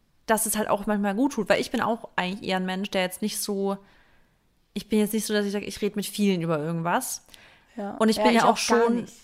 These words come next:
Speaker 1: genau, du noch
Speaker 2: Mhm.
Speaker 1: weniger als ich, weil ich rede ja, guck mal, letztes Jahr, wie viel ich mit dir geredet hab über
Speaker 2: Ja.
Speaker 1: alles, ja. Und ich habe aber,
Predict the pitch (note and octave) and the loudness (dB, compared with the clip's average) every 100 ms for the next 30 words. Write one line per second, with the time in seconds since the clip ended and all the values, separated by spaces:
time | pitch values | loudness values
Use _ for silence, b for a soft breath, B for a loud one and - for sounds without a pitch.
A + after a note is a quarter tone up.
0 | - - A3 G3+ F#3 G3 C4+ C4 A3+ A#3+ | -20 0 4 6 4 4 8 8 6 4
1 | A#3 G#3 D#3+ F#3+ A3+ G#3+ - - - G#3 | 4 4 4 2 -4 -4 -6 -8 2 4
2 | C#4+ - - - A3+ G#3+ - - - - | 4 0 -6 0 4 4 2 -4 -12 0
3 | A3+ G3 F#3+ F#3+ G3 F#3+ F#3 F#3 A#3 A3 | 6 6 6 2 0 -2 0 0 2 2
4 | G3+ G3+ A3 A#3 G#3+ G#3 G3+ F#3+ F#3 E3+ | 2 0 4 6 6 4 4 4 2 0
5 | - - - _ - F#3 F#3 E3+ E3+ E3+ | 0 -12 -14 _ -8 2 4 4 4 0
6 | - F#3 C4 - B B B B B - | 2 4 4 0 B B B B B 2
7 | A3+ A#3+ A#3 G#3 | 4 6 4 4